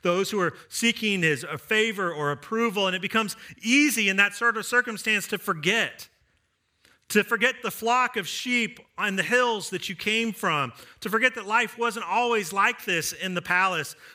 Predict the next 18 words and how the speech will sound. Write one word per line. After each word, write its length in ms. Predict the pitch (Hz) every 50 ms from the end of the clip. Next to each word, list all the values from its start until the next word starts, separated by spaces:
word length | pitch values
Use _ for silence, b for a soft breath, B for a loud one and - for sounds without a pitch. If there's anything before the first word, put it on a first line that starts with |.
| B -
to 100 | - -
forget 320 | - 226 202 240 254 240 247
that 120 | 220 196
his 160 | 196 190 151 165
worth 420 | 170 208 247 262 254 240 202 -
and 100 | 202 190
identity 440 | 190 185 156 196 226 247 233 220 208
was 160 | 196 180 -
found 300 | - 226 226 233 226 202
in 160 | 190 160 143
God, 600 | 143 196 208 247 262 226 190 156 139 135 131 - - _ _ _ _ _ _ _ _ _ _ _ _ _ _ _ _ _ _ _ _ _ _ _ _ _ _ _ _ _ 165
in 60 | 156
a 60 | 165
God 320 | 147 175 180 185 190 180
that 100 | 175 151
delighted 420 | - 165 151 156 165 170 160 147 120
in 120 | 120 110
him. 320 | 95 107 101 92 95 98